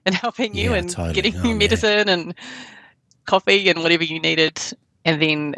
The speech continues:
Speaker 1: it was when we were at the cocktail party, you know, it was a shame 'cause people were so excited to meet you 'cause there were quite a few of our clients that had to meet you in person either
Speaker 2: Yeah.
Speaker 1: because of not having been back at live events. So during the cocktail party,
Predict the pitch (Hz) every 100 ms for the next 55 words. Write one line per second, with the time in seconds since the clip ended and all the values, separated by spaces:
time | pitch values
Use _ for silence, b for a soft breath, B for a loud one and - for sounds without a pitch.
0 | - 156 156 - _ _ 185 175 151 139
1 | 139 - 139 - 135 - 139 131 131 135
2 | _ _ _ _ _ _ _ 175 160 165
3 | 185 175 147 151 - 196 190 175 156 147
4 | - _ _ _ _ _ _ _ 185 180
5 | 190 160 - 151 143 139 147 139 123 -
6 | 156 185 - 240 247 247 240 226 - -
7 | 202 - 135 131 135 139 - 127 131 120
8 | - 131 151 _ _ _ _ 160 208 -
9 | - - _ 143 - 156 143 139 B B
10 | B B B B _ 160 156 - 131 151
11 | 156 147 - _ _ _ _ _ _ _
12 | 151 147 170 - 143 147 143 147 180 131
13 | - - 143 151 B B B B _ -
14 | 220 202 175 196 - 185 165 170 143 139
15 | 135